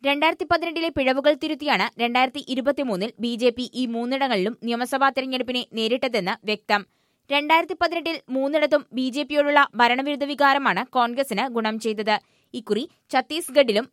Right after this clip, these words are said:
രാജസ്ഥാനിലും കോൺഗ്രസ് സർക്കാരിനെതിരായ ഭരണവിരുദ്ധ തരംഗം ബി ജെ പിയെ തുണച്ചു.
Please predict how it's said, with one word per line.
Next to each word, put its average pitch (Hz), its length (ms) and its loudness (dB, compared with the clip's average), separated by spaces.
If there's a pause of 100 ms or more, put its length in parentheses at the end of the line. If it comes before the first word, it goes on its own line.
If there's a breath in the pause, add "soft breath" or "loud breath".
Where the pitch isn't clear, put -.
രാജസ്ഥാനിലും 277 720 2 (100)
കോൺഗ്രസ് 247 440 2
സർക്കാരിനെതിരായ 269 880 2
ഭരണവിരുദ്ധ 254 540 2 (220)
തരംഗം 233 380 0 (260)
ബി 254 160 0
ജെ 254 160 -2
പിയെ 220 200 0
തുണച്ചു. 226 400 -2